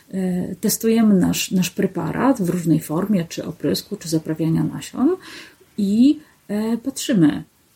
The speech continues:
Mamy zawsze grupę kontro-, e, rośliny dzielimy na dwie grupy. Grupę kontrolną, którą, e, której nie podajemy naszego preparatu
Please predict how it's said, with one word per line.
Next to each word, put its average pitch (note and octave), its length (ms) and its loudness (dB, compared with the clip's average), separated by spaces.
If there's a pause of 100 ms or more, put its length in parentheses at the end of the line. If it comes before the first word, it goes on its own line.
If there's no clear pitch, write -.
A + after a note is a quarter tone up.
Mamy F#3+ 380 2
zawsze F#3 280 -2
grupę E3+ 320 -2
kontro-, D#3 420 -6
e, F#3+ 280 2
rośliny G3+ 440 2
dzielimy F#3 300 4
na F3+ 120 2
dwie E3 160 0
grupy. - 280 -8
Grupę F#3 280 -2
kontrolną, E3 680 2
którą, E3 440 0 (400)
e, F3+ 400 -4
której F3 420 0
nie F#3 120 4
podajemy F3 500 2
naszego F3+ 320 -4
preparatu D#4 640 -2